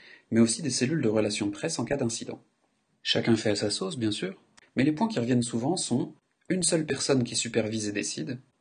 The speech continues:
une seule personne qui sert de point d'entrée et de communication, et déranger le moins possible les personnes qui résolvent le souci. Bref, une cellule de crise ou war room pour améliorer la communication et les retours rapides. C'est très bien, les petits malins se demanderont toujours pourquoi on n'a pas mis en place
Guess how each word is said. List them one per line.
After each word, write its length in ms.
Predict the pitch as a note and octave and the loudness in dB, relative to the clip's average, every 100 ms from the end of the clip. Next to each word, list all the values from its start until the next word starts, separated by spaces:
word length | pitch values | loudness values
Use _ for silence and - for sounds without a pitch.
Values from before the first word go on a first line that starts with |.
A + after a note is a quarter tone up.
| _ _ _ | _ _ _
une 160 | - F#3 | -2 0
seule 180 | E3 D#3 | 2 0
personne 380 | C3+ - C3+ A2 | 0 2 2 0
qui 120 | A2 | -2
sert 140 | A2 | -2
de 80 | G#2 | -4
point 200 | G#2 C#3+ | -4 -4
d'entrée 260 | B2+ A#2 A#2 | -4 -2 -4
et 40 | |
de 60 | - | -2
communication, 640 | B2 A2+ G#2 E2 - - - _ _ _ - | 0 0 0 -6 -6 -8 -12 _ _ _ -2
et 220 | F#3 - | 0 0
déranger 420 | C3+ C#3+ C3 A2 C#3+ | 0 4 6 6 4
le 100 | G#2+ | 2
moins 240 | A#2 F3 | 2 2
possible 420 | D3 B2 - C#3+ | 0 -2 -2 0
les 140 | G#2+ G#2 | 0 0
personnes 300 | G#2 - D3+ | -2 -2 -2
qui 120 | A2+ | 0
résolvent 380 | G#2 G#2 C3+ A2+ | 0 2 0 -2
le 80 | |
souci. 320 | G#2 - - - _ _ _ - | -6 -8 -14 -14 _ _ _ -6
Bref, 340 | A2 G#2+ G#2 - _ _ | 0 2 0 -12 _ _
une 100 | G#2 | -2
cellule 360 | G2+ D#3+ F3 D#3+ | 0 0 0 2
de 80 | B2 | 0
crise 340 | - A#2 G#2+ | 0 -2 0
ou 140 | G#2+ G2+ | -2 0
war 160 | C3 B2 | 0 2
room 240 | A#2 F3 | 2 2
pour 180 | E3+ A2+ | 2 4
améliorer 360 | A#2 A#2 A#2 | 6 6 4
la 80 | C3+ | 2
communication 680 | - G#2+ G2+ G2+ G#2 - E3 | 0 -2 -2 -2 -2 0 2
et 40 | |
les 60 | B2+ | 2
retours 300 | A2 G#2+ A#2 | 0 -2 -2
rapides. 320 | A2+ - - - _ _ _ _ - | -4 -6 -14 -16 _ _ _ _ -12
C'est 160 | - - | -6 -4
très 160 | - | -2
bien, 200 | G#2 C3 | 2 4
les 100 | F3 | 4
petits 200 | - - | 2 4
malins 220 | A#2 A#2+ B2 | 6 6 6
se 60 | |
demanderont 360 | A2+ G#2+ A2 G#2+ | 4 4 4 0
toujours 340 | G#2+ A#2+ A#2 | 0 0 -2
pourquoi 260 | - A2 G#2+ | -2 -2 0
on 40 | |
n'a 80 | G#2 | 0
pas 120 | G2+ | 0
mis 120 | G#2+ | 2
en 100 | G#2 | 0
place 400 | G#2 A2+ A2 - | 2 4 4 2